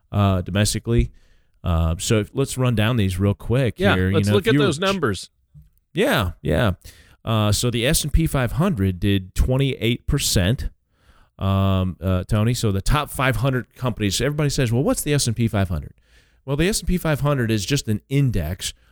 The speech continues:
Speaker 1: of the top five hundred companies by capitalization in the United States. So it's a domestic, uh,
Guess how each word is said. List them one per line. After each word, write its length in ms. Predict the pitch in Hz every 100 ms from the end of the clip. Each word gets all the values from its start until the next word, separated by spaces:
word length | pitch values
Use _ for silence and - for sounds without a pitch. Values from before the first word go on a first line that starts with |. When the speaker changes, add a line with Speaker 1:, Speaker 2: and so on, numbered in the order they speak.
| _ _
Speaker 1:
of 420 | 110 107 107 110
the 100 | 107
top 460 | 98 - 131 170 -
five 160 | 151
hundred 240 | 151 143 127
companies 400 | 123 110 110 98
by 240 | 92 117
capitalization 840 | 151 143 135 127 123 110 190 101 101 -
in 160 | 131
the 80 | 143
United 400 | 120 101 92 92
States. 420 | - 76 - - - _ _ _
So 120 | -
it's 100 | 95
a 40 | 90
domestic, 680 | 92 90 113 - 131 - - _ _ _
uh, 520 | 101 95 95 95 95